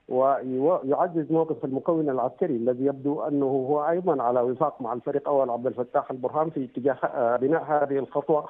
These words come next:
وقطع شوط، آه، في، بسبيلها. وأعتقد أن ملاحظة، آه، أستاذ النور أيضًا ملاحظة جديرة،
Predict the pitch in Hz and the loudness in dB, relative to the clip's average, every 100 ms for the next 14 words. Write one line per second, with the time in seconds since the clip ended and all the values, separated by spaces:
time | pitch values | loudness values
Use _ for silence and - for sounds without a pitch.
0 | - - - 147 135 135 170 - 143 - | -12 -18 -2 2 4 2 0 -2 -4 0
1 | 156 151 - 143 120 117 123 - 147 143 | 0 0 0 2 4 2 0 -2 -2 0
2 | 143 127 123 139 156 151 139 180 - - | -2 -4 -2 0 2 0 0 0 -4 -16
3 | - - 139 143 208 190 156 139 139 139 | -6 0 0 2 0 0 0 0 2 4
4 | 147 185 - 160 - _ _ 120 113 127 | 4 2 0 -6 -8 _ _ -4 -2 -6
5 | - 147 147 131 143 - - 143 139 120 | -10 -6 -4 -2 -4 -4 -8 -4 -2 0
6 | 123 147 - 123 135 120 123 156 143 | 2 2 0 -2 -2 0 0 2 2